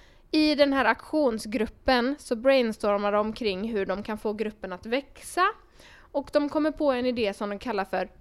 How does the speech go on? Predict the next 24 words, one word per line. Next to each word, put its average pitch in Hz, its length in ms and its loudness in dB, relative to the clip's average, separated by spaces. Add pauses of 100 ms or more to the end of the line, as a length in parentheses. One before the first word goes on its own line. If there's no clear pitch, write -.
(100)
Project 320 600 0
New 302 420 2
Home. 233 680 0 (1120)
De 254 140 0
ska 277 160 2
bygga 285 260 2
upp 277 200 4
en 240 80 2
liten 214 380 -2
by, 247 440 0 (480)
eh, 208 340 2
på 247 80 0
den 226 160 2
platsen 190 360 -4
där 190 100 -2
de 190 140 -2
brukar 190 220 -4
ses, 233 440 -4
alltså 185 160 -8
där 196 160 -4
den 202 80 -6
här 185 80 -4
skogskyrkan - 840 -8
är. 247 240 -4